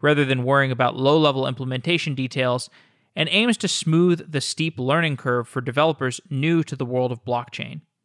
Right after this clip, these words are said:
Chris Swinor and Jay McCarthy are the founders of Reach. Chris was formerly the co-founder and C E O of Alacris Protocol, an operating system for blockchain applications, and he's currently a technologist in residence and mentor at Harvard.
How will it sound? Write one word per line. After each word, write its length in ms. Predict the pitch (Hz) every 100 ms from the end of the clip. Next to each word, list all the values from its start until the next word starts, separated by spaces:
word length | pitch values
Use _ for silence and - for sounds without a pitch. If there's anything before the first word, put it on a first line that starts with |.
| _ _
Chris 300 | - 175 -
Swinor 560 | - - 170 147 131 127
and 320 | 135 127 120 151
Jay 200 | 135 151
McCarthy 520 | 143 - 196 185 143
are 120 | 131
the 120 | 131 123
founders 440 | - 185 165 123
of 120 | 117
Reach. 340 | 120 170 - - _ _ _ _
Chris 260 | - 151 143
was 100 | -
formerly 380 | 151 143 135
the 80 | 123
co-founder 640 | 120 151 147 147 139 135 131
and 260 | 127 120
C 300 | - - 143
E 60 | 143
O 80 | 127
of 160 | 120 -
Alacris 560 | 131 127 156 - 127 -
Protocol, 600 | 123 120 - 127 170 - _ _ -
an 80 |
operating 400 | 120 131 139 127
system 320 | 123 135 - 127
for 120 | 127
blockchain 480 | 117 127 127 - 127
applications, 760 | 123 127 - 127 127 196 185 _ _ _ _
and 160 | 139 135
he's 120 | 135
currently 280 | - 185 151
a 60 | 131
technologist 640 | 143 - 135 139 135 120
in 100 | 127
residence 480 | 127 143 143 139 -
and 160 | - 127
mentor 360 | 143 147 147 131
at 100 | 127
Harvard. 500 | 139 156 123 -